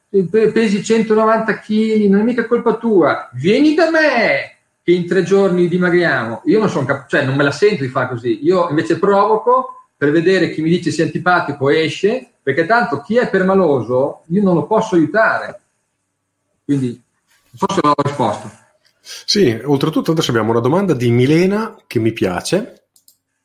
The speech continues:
Speaker 2: Roberta dice che fai bene ad alzare i prezzi perché i bravi si devono far pagare visto che sono rari. Ci arriveremo, ci arriveremo, Roberto. Allora, Milena chiede, "Da cosa dipendono gli schemi mentali? Dalla famiglia, dalla società, dalla cultura? Come facciamo a cambiarli? Che rapporto c'è tra schemi mentali e abitudini?"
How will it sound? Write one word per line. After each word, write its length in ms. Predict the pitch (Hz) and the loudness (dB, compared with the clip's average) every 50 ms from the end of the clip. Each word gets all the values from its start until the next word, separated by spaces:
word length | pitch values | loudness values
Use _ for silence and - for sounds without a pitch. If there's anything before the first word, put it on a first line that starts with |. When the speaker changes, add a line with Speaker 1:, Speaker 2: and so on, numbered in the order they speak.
| _ _ - | _ _ -10
Speaker 2:
Roberta 380 | - 120 135 143 180 175 160 156 | -4 -2 0 2 2 2 0 0
dice 240 | 139 135 123 135 123 | 0 0 -2 -2 -4
che 80 | 120 | -2
fai 100 | - 135 | -2 0
bene 160 | 131 147 143 | 0 2 0
ad 80 | 135 123 | 0 0
alzare 280 | 127 120 - 139 131 127 | -2 -2 -2 -2 -2 -2
i 20 | |
prezzi 320 | 131 - 156 151 - 143 | -2 -2 -4 -4 -4 -6
perché 220 | - - - - 123 | -6 -6 -4 -4 -2
i 20 | |
bravi 400 | 120 131 135 139 131 123 123 120 | 0 0 0 0 2 2 2 0
si 160 | 117 - 127 | 0 0 0
devono 200 | 120 117 123 123 | 0 0 0 -2
far 200 | 117 - 117 - | -2 -2 -4 -4
pagare 360 | - 123 120 131 135 127 120 117 | -2 -4 -2 0 0 0 0 -2
visto 220 | 117 113 - 110 | -4 -4 -6 -8
che 80 | - 104 | -6 -6
sono 260 | - - 107 104 101 | -6 -4 -4 -4 -4
rari. 300 | 98 98 95 95 95 95 - - - - - - - - | -4 -4 -4 -4 -6 -8 -10 -12 -20 -20 -20 -20 -18 -10
Ci 120 | - 127 | -4 -2
arriveremo, 500 | 120 120 120 113 120 113 113 107 104 107 | 0 2 2 2 2 0 0 0 -2 -2
ci 100 | 107 - | -2 0
arriveremo, 720 | 113 113 107 110 107 101 101 98 101 98 95 95 98 98 98 | -2 0 0 2 2 2 2 2 0 0 0 0 0 0 0
Roberto. 380 | 98 95 95 95 95 - - _ _ - - - - - - - - - - _ _ _ _ _ - | 0 0 -2 -2 -4 -8 -14 _ _ -20 -20 -18 -18 -18 -18 -18 -20 -20 -20 _ _ _ _ _ -2
Allora, 280 | - 156 147 135 135 | 0 2 2 4 4
Milena 300 | 143 175 214 240 240 214 | 2 2 2 2 2 0
chiede, 400 | - - 131 120 117 110 120 123 | 0 0 2 0 2 2 -2 -4
"Da 140 | 160 170 185 | -2 -4 -6
cosa 160 | 185 190 196 | -4 -4 -4
dipendono 440 | 202 240 - - 170 170 175 185 190 | -4 -4 -2 -2 -2 0 0 0 0
gli 120 | 214 226 - | 0 -2 -2
schemi 240 | - - 147 139 | -2 -2 -2 0
mentali? 460 | 131 131 123 120 120 110 107 107 110 107 | 0 -2 -4 -4 -4 -4 -4 -2 -2 -2
Dalla 180 | 117 123 113 | -2 -2 -2
famiglia, 440 | - 131 127 147 170 175 170 170 170 | -2 -2 -2 0 0 0 2 0 0
dalla 300 | 147 123 120 117 120 117 | 0 0 0 0 0 -2
società, 480 | - - - - - - 147 151 156 151 | -4 -8 -8 -10 -6 -2 -2 0 0 0
dalla 220 | 135 120 117 - | 0 -2 -2 -2
cultura? 580 | - 127 117 - - 175 180 190 202 185 165 170 | -2 -6 -6 -4 -2 -2 0 0 0 -2 -4 -4
Come 160 | - 143 123 | -4 -6 -6
facciamo 300 | - 139 - 135 135 135 | -6 -4 -4 -2 -4 -2
a 20 | |
cambiarli? 520 | - 220 214 190 165 151 151 170 180 185 180 | -2 -2 -2 0 0 2 0 2 0 0 0
Che 120 | - 160 | 0 -4
rapporto 380 | 156 - - 180 170 - 180 170 | -4 -2 -2 -4 -4 -2 -4 -4
c'è 180 | 175 185 185 | -2 -2 -2
tra 220 | 180 - 127 113 107 | -2 0 -4 -4 -4
schemi 260 | - - 156 151 160 | -4 -2 0 0 2
mentali 480 | 208 214 185 - 143 135 131 131 135 | 2 0 0 0 -2 0 0 0 0
e 80 | 131 131 | 0 0
abitudini?" 640 | 123 113 117 113 - 107 101 101 104 104 110 117 | 0 0 -2 -4 -4 -4 -2 -2 -2 -2 -2 -4